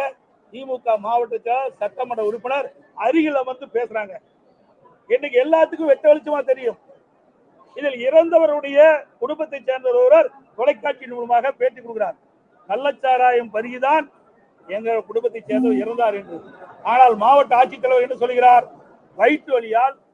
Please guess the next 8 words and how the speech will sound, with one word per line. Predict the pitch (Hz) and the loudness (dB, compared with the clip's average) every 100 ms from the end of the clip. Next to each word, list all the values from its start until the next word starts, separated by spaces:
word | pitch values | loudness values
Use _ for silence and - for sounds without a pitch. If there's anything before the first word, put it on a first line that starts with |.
| _ | _
வயிற்று | 202 302 - 285 | -10 -10 -12 -12
போக்கால் | 233 226 254 269 | -8 -6 -6 -8
இருந்தார்" | 202 226 226 - | -12 -8 -8 -8
சொல்றார். | 381 381 381 359 - - _ _ _ - | -6 -4 -4 -8 -16 -20 _ _ _ -16
இன்-, | 254 302 285 - - - - | -8 -8 -8 -14 -20 -20 -14
இன்னொருவர் | 262 349 320 277 269 302 - - - - _ - | -2 2 4 6 6 6 4 -6 -20 -20 _ 0
வயதான | 247 320 320 311 | 4 8 8 8
காரணத்தினால | 269 254 240 247 | 6 4 2 2